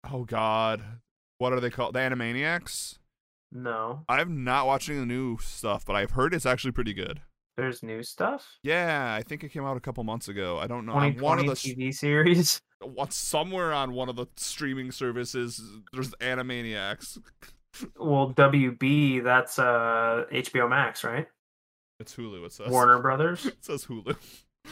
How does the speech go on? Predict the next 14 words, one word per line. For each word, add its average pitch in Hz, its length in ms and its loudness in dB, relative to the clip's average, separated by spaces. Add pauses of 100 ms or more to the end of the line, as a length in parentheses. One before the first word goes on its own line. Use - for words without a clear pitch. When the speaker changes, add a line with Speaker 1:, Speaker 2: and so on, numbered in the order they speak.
(340)
Speaker 2:
Oh, 185 160 10
Speaker 1:
Why? 151 60 10
Speaker 2:
shit. 156 420 4 (840)
Speaker 1:
Um, 123 560 -2
oh, 180 180 -2
I 165 60 2
guess 127 180 -6
there's 135 160 -10
new 143 120 -12
Pinky 151 240 -12
and 147 60 -14
the 131 40 -12
Brain, 139 220 -10
too. 131 320 -8